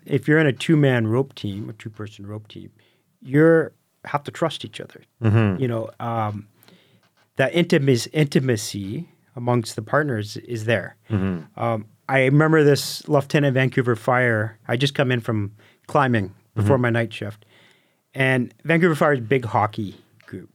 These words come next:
Speaker 2: Mm-hmm.
Speaker 1: Um, there's quite a few climbers in it too, but this lieutenant kinda chirped at me and said, "Climbing's not a team sport.
Speaker 2: Mm-hmm.
Speaker 1: It's not like hockey," right? But, and I thought about that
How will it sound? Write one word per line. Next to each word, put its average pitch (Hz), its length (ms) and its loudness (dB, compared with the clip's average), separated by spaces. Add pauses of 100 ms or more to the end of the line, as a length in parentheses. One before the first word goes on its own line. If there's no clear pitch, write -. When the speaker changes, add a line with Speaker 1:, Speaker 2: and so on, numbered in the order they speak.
(140)
Speaker 2:
Mm-hmm. 107 640 2
Speaker 1:
Um, 110 460 0
there's 220 160 4
quite 220 160 4
a 190 60 2
few 156 160 2
climbers 127 420 2
in 107 80 2
it 101 140 -8
too, 131 200 4
but 127 140 2
this 151 180 2
lieutenant 143 540 0
kinda 120 380 -2 (340)
chirped 139 300 0
at 113 160 0
me 120 240 2
and 107 120 -2
said, 113 380 -2 (240)
"Climbing's 165 380 2
not 135 160 2
a 117 60 -2
team 117 300 0
sport. - 320 -14 (640)
Speaker 2:
Mm-hmm. 95 340 0
Speaker 1:
It's - 100 -14
not 143 140 0
like 110 180 -4
hockey," - 380 -10 (400)
right? 107 260 -10 (580)
But, 139 240 0 (160)
and 156 160 4
I 151 60 2
thought 196 240 4
about 139 280 4
that 110 220 -2